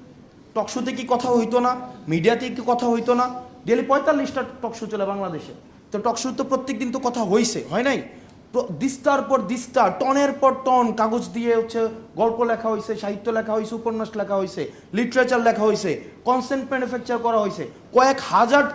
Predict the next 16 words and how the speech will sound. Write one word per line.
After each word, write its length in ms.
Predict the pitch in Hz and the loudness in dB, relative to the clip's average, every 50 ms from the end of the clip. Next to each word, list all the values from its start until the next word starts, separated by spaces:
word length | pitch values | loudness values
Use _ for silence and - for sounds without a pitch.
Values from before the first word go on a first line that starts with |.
| - - | 0 4
টন 280 | 311 285 302 320 311 311 | 6 6 6 6 4 2
কাগজ 300 | 294 262 254 247 262 240 | 2 2 4 4 4 4
হচ্ছে 240 | 254 247 254 - | 2 -4 -4 -2
নষ্ট 260 | 233 226 233 233 - 247 | -2 -2 -2 0 2 2
হইছে 260 | 226 214 220 - 185 170 | 2 2 2 -2 -4 -4
গত 320 | 196 190 202 208 196 196 - - - - | -4 -4 -2 -4 -4 -4 -8 -16 -8 -4
পনেরো 220 | 254 262 254 247 | 0 2 4 4
বছর, 220 | 240 220 226 220 | 4 2 0 -2
যেগুলা 480 | 196 180 214 208 220 226 226 226 226 226 - - - | -2 -2 0 0 4 6 6 6 4 2 -6 -10 0
পাঁচই 240 | - 220 220 226 240 | 0 0 2 2 2
আগস্টের 300 | 233 226 226 226 233 226 | 2 2 0 0 -2 -2
পরে 180 | 202 226 220 208 | -2 -2 -2 -2
কেউ 160 | - 226 214 | -2 -2 -2
বই 160 | 185 202 196 - 214 | 0 -2 -2 -2 -2
পড়বে 240 | 226 220 196 190 | -4 -4 -4 -4
না। 100 | 151 123 | -6 -8